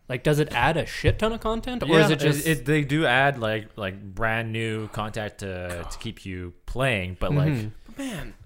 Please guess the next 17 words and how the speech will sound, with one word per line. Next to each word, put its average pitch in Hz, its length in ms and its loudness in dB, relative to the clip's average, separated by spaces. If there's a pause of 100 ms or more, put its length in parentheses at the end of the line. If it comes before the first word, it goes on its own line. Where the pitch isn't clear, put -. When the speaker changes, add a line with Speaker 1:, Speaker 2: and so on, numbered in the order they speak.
(140)
Speaker 3:
like, 165 100 -6
Speaker 1:
That's 143 200 6
Speaker 3:
they're, 127 80 0
Speaker 1:
insane. 110 320 -4
Speaker 3:
they're 214 120 0
so - 280 0
lucky 190 420 -2
that 180 180 -2
they 151 160 0
own 143 280 -2
dice 131 440 -4
and 139 160 0
that 139 120 0
they 135 140 4
own, 127 280 0
um, 113 400 -4 (640)
Respawn. 190 600 4